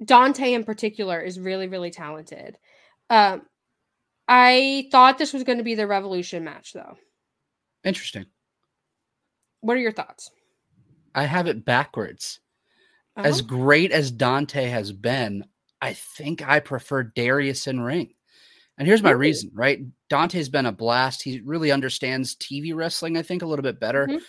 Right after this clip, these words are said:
Speaker 2: because Darius hasn't had as many reps, right? But
Speaker 1: Yeah.
Speaker 2: dude, you watch Darius, Darius lays everything in.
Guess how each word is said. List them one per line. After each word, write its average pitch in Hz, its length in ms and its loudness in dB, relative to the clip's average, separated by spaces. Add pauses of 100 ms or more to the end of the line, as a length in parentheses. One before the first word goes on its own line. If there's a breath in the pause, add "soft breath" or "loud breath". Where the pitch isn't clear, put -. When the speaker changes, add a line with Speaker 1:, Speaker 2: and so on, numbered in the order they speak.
(160 loud breath)
Speaker 2:
because 139 400 -2
Darius 123 420 -2
hasn't 120 260 -6 (120)
had 117 220 -2
as 107 100 -6
many 110 200 -4
reps, 104 440 -8
right? 107 380 -8
But 117 180 -2
Speaker 1:
Yeah. 190 180 -2 (680)
Speaker 2:
dude, 127 160 -8
you 131 140 -8
watch 165 300 -6
Darius, 139 640 -4 (420)
Darius 135 420 -4
lays 117 240 -6
everything 143 640 -2
in. 127 240 -4